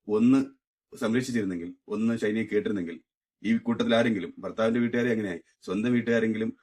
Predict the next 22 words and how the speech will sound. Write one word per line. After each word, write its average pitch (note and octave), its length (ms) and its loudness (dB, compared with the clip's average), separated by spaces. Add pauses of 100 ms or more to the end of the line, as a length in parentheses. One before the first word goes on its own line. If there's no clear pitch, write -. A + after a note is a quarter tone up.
(200)
ഒന്ന് G#2 340 -4
ആത്മാർത്ഥമായിട്ടൊന്ന് G#2+ 840 -2
ചേർത്ത് G2+ 320 -4
നിർത്തിയിരുന്നെങ്കിൽ F#2+ 600 -4 (340)
ഷൈനി G2+ 520 -2
ആ G2+ 100 -4
രണ്ട് F#2+ 220 -4
പെൺമക്കളും F#2+ 560 -4
ഇന്ന് G2 140 -4
നമ്മുടെ F#2+ 240 -2
കൂടെ F2+ 120 -2
ഉണ്ടാകുമായിരുന്നു. D2+ 500 -8 (600)
അപ്പൊ F#2 140 -12
ജീവി-, A2+ 340 2
ജീവിതം A#2 320 4
അടുത്തിട്ടല്ല, A2 460 0 (280)
ജീവിക്കാൻ A2 440 0
ഒരു A2 120 2
തരത്തിലും - 500 -2 (240)
കൂടെ, G2+ 260 -4
കൂടെയുള്ള A2 440 2
ആളുകൾ, E2+ 260 -2